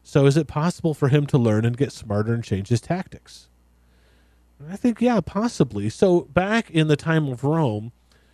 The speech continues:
it was more like he was using this hammer to, like, I'm trying to crash, crash all this and crack this through just brute murder and horrible things.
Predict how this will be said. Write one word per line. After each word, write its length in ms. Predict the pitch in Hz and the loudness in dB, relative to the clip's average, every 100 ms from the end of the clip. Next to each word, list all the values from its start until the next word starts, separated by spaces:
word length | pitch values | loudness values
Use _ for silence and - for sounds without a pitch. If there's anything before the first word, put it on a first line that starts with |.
| - | 0
it 140 | 147 | 2
was 200 | 143 131 | 6 4
more 300 | 131 147 190 | 4 2 4
like 220 | 190 147 - | 4 2 4
he 100 | 151 | 6
was 200 | 131 110 | 6 6
using 280 | 147 160 123 | 4 6 2
this 200 | 113 - | 2 0
hammer 520 | - 170 160 113 101 | -2 0 0 0 -2
to, 360 | - 120 110 113 | 2 4 6 4
like, 260 | 113 107 120 | 2 0 -2
I'm 280 | 120 127 123 | -2 0 0
trying 320 | - 123 120 | -2 0 0
to 100 | 107 | -2
crash, 400 | - 120 123 120 - _ _ - | 0 0 0 -4 -10 _ _ 0
crash 360 | 147 139 139 160 | 2 4 4 4
all 160 | 127 | 4
this 200 | 120 123 | 4 2
and 80 | 113 | 2
crack 280 | - 127 123 | 0 0 2
this 180 | 131 123 | 2 2
through 240 | 123 113 - - - | 4 4 2 -8 -2
just 260 | 120 110 | 0 2
brute 400 | 117 135 143 143 | 6 8 8 4
murder 600 | 117 131 131 120 117 117 | 0 4 4 4 4 4
and 140 | 110 104 | 2 2
horrible 360 | 131 135 123 | 2 2 2
things. 320 | - 160 147 | 2 2 2